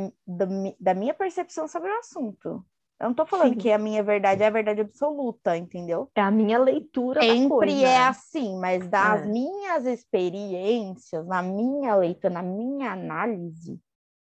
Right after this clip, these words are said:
Speaker 1: é assim.
Speaker 2: Sim.
Speaker 1: É tipo, "Ai, como você estivesse generalizando tudo mais um pouco." A gente não.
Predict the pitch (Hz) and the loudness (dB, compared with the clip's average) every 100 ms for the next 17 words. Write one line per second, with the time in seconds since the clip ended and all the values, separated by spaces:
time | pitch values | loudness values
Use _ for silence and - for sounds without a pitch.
0 | _ _ _ - 170 147 - 311 - _ | _ _ _ -2 -2 -2 -8 -10 -10 _
1 | _ _ _ - - 180 - _ _ _ | _ _ _ -18 -12 -12 -12 _ _ _
2 | _ _ _ _ _ _ _ _ _ _ | _ _ _ _ _ _ _ _ _ _
3 | _ _ _ 180 175 180 - - 202 190 | _ _ _ -2 -2 -4 -8 -2 0 0
4 | - 185 185 - 190 - 190 - 196 208 | -2 -4 -4 -6 -8 0 0 0 -6 -4
5 | 220 214 208 196 202 208 214 226 262 269 | -2 -2 -2 -2 -4 -4 -6 -4 -4 -4
6 | 294 196 - 175 247 262 285 277 | -6 -8 -8 -10 -10 -8 -8 -6